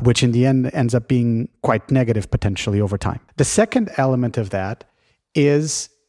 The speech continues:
be clear in your communications, in particular if it's email, messages,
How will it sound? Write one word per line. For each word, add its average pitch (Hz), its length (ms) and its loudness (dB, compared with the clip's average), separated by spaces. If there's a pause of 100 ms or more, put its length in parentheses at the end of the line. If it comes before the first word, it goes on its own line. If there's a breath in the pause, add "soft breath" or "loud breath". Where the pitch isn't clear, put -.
(160)
be 160 140 4
clear 160 800 2
in 135 180 -4
your 135 160 0
communications, 117 840 -6
in 120 100 -8
particular 135 240 2
if 135 100 0
it's - 240 -4
email, 123 640 2
messages, 113 880 -2